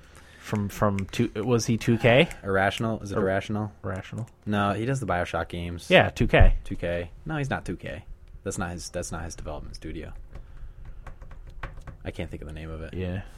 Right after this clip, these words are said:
Speaker 2: Um, but whatever. They had a bunch of developers say, "Oh, this is a really cool technology," but none of them said, like, "This
Speaker 1: We're
Speaker 2: is the
Speaker 1: gonna
Speaker 2: game
Speaker 1: ma-,
Speaker 2: we're gonna come
Speaker 1: yeah,
Speaker 2: out for
Speaker 1: yeah,
Speaker 2: it."
Speaker 1: yeah. No, I know.
Speaker 2: Have come out for it.
Speaker 1: Yeah,
Speaker 2: So,
Speaker 1: I agree.
Speaker 2: I don't know. I, I just, I don't think Wii U will be successful at all.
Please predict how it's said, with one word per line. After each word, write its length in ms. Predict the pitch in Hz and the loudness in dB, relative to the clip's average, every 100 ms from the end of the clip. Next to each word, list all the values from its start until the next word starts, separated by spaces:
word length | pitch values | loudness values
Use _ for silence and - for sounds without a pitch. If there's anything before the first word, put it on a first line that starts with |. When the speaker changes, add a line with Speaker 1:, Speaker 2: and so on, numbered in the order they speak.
| - | -8
Speaker 2:
Um, 280 | 90 90 95 | -4 -2 2
but 120 | 143 | 4
whatever. 300 | 143 90 87 | 6 4 4
They 120 | 110 | 6
had 120 | 151 | 8
a 40 | 135 | 8
bunch 160 | 120 | 6
of 60 | 107 | 4
developers 440 | 98 95 90 85 | 2 2 2 -2
say, 200 | - 90 85 | 0 0 4
"Oh, 200 | 135 113 | 8 8
this 120 | 98 | 6
is 80 | 101 | 2
a 60 | 95 | 2
really 180 | 101 | 2
cool 200 | 95 104 | 2 0
technology," 500 | 90 90 92 95 87 | 2 0 2 2 2
but 140 | 90 82 | -2 2
none 220 | 117 123 | 6 6
of 100 | 110 | 6
them 180 | 104 98 | 2 2
said, 340 | - 117 104 | 6 8 8
like, 280 | 95 92 - - | 6 2 -2 -4
"This 180 | - 120 | 2 6
Speaker 1:
We're 80 | 127 | 6
Speaker 2:
is 60 | |
the 60 | 120 | 8
Speaker 1:
gonna 120 | 107 | 6
Speaker 2:
game 100 | 110 | 6
Speaker 1:
ma-, 60 | 92 | 4
Speaker 2:
we're 40 | |
gonna 100 | 85 | 0
come 140 | - | 2
Speaker 1:
yeah, 160 | 117 101 | 2 2
Speaker 2:
out 40 | - | 2
for 100 | - | 0
Speaker 1:
yeah, 160 | 95 | 0
Speaker 2:
it." 100 | 95 | 0
Speaker 1:
yeah. 180 | 95 82 - - - - - | -2 -6 -8 -14 -16 -14 -4
No, 100 | 104 | 0
I 80 | |
know. 160 | 110 92 - | 0 -2 -6
Speaker 2:
Have 220 | 82 90 | -8 -6
come 140 | 87 | -6
out 140 | 82 - | -8 -8
for 200 | 80 82 | -6 -6
it. 80 | - - - - | -6 -12 -4 0
Speaker 1:
Yeah, 100 | 135 - - - | 0 -4 -14 -14
Speaker 2:
So, 120 | - | -4
Speaker 1:
I 40 | 87 | -2
agree. 120 | 98 | 4
Speaker 2:
I 100 | 139 | 6
don't 100 | 117 | 8
know. 180 | 92 85 - | 4 -2 0
I, 140 | 156 - | 0 2
I 100 | 190 | 2
just, 220 | 160 - - - | 2 -2 -8 -4
I 100 | - | 2
don't 160 | 180 147 | 2 2
think 160 | 151 | 0
Wii 240 | 123 131 131 | 2 4 4
U 100 | 131 | 4
will 100 | 127 | 4
be 100 | 127 | 2
successful 480 | - - 107 - 107 | -2 -2 -2 0 0
at 60 | |
all. 260 | 85 85 90 | 0 -2 -4